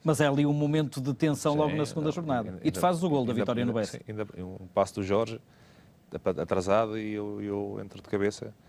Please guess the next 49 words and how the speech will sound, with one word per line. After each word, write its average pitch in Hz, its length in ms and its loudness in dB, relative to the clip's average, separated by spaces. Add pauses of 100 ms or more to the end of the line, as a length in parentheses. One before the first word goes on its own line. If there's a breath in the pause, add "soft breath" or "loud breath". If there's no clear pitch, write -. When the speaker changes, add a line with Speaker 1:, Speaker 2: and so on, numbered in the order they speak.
(500 soft breath)
Speaker 2:
Eh, 92 460 -4
mas, 85 180 -4
quer - 100 -4
dizer, 90 180 -2
estamos 87 260 -10
a - 20 -10
falar 85 160 2
de 85 60 -6
Vítor 90 200 0
Bahia, 113 300 0
quer 95 60 -6
dizer, 85 240 -8
não, 82 200 -10
não 85 80 -10
estamos 82 240 -8
a 85 40 -4
falar 87 220 4
de 95 80 -6
um 95 120 -8
jogador 95 220 -2
qualquer, 110 400 2
é - 360 -16
um 90 60 -14
símbolo 95 340 -2
do 92 80 -2
Futebol 92 180 -2
Clube 113 180 -4
do - 40 -10
Porto, 113 280 2
quer 98 80 -4
dizer, 90 200 -4
um 87 320 -12
jogador 87 220 -6
mais 92 220 0
titulado. 110 640 4 (720 soft breath)
Eh, 87 1000 -2 (600)
aquela 101 280 0
tensão 104 460 4
que 101 80 0
havia 98 180 4
ali, 101 80 4
ainda 101 140 0
para 101 140 0
mais 101 180 0
que - 60 -18
tinham 98 100 -6
sido, 104 320 -6
o 95 480 -10
Mourinho 87 440 -4